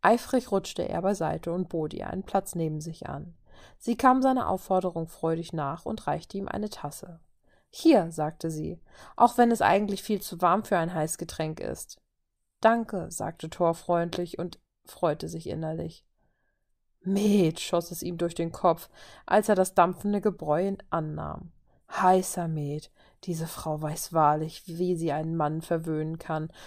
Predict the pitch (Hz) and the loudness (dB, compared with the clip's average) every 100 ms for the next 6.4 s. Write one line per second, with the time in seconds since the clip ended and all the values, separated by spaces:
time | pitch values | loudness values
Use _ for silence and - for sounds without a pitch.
0 | - - 220 220 - 202 190 - 165 165 | -8 6 6 6 4 6 4 0 0 0
1 | 170 170 175 165 160 165 - 226 214 190 | 0 -2 0 0 0 -2 0 2 4 2
2 | 190 - 220 196 196 - 180 170 - 175 | 2 6 8 6 4 4 4 4 0 2
3 | 170 165 165 - 151 156 - 175 156 160 | 4 4 2 2 0 -2 -2 0 0 -2
4 | - 165 180 - 151 143 - - - - | -4 -6 -6 -2 -2 -4 -14 -20 -20 -20
5 | - - 185 175 175 - 185 - - - | -20 -2 0 2 2 0 0 -2 -14 -8
6 | 131 - - - | -8 -8 -14 -16